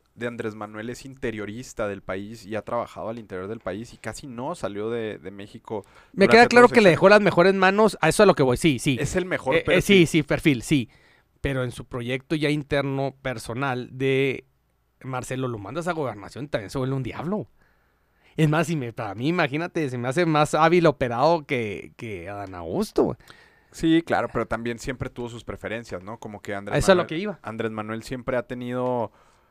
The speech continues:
Speaker 1: eh, el mismo miedo que le tiene a Monreal, se lo ha tenido a Marcelo Ebrard.
Speaker 2: Más bien precaución.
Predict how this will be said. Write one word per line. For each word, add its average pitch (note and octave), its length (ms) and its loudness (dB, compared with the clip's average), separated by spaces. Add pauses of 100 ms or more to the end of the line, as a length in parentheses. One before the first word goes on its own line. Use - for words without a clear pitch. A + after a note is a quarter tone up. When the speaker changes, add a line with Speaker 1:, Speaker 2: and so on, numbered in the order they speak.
(380)
Speaker 1:
eh, G#2+ 680 -6
el B2 120 -6
mismo D#3 380 -4
miedo E3+ 400 -4
que E3+ 80 -4
le C#3 120 -4
tiene B2+ 340 -6
a C#3 40 -4
Monreal, A#2 800 -2 (840)
se A#2+ 180 -6
lo A2+ 180 0
ha G#2+ 100 -2
tenido A#2 280 -10
a - 20 -8
Marcelo G2+ 380 -8
Ebrard. F#2+ 180 -10 (320)
Speaker 2:
Más C3+ 140 -20
bien C#3+ 160 -18
precaución. C3 580 -18